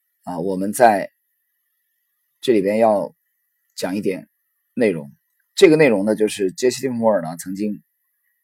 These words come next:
介入了股票操纵的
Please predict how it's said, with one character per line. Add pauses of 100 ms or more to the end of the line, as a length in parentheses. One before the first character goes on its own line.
(720)
介
入
了 (320)
股
票
操
纵
的